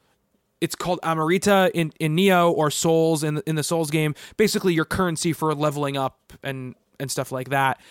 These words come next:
Uh, there are also shrines in the game, which are safe places where you can level up with the souls or the Amrita that you have stocked up,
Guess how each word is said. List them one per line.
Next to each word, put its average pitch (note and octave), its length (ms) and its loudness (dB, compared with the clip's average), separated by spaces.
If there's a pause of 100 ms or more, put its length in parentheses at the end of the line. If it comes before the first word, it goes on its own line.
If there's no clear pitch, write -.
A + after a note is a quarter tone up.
(420)
Uh, C3+ 560 0
there D#3 160 2
are D3+ 80 4
also D3+ 400 2
shrines E3 720 2
in E3 80 -2
the D#3 80 -2
game, D3 420 -2
which C#3+ 380 -4 (240)
are D3+ 160 0
safe C4 340 0
places F3+ 380 0
where D#3 120 0
you D#3 120 0
can D3+ 200 -2
level D#3 260 2
up D#3 280 2
with D#3+ 220 -2
the D3 100 -2
souls D3+ 640 -2
or D3 120 0
the D3 100 -2
Amrita D3 520 2 (240)
that D#3 100 0
you D3+ 140 2
have C#3 220 0
stocked - 360 -2
up, B3 320 4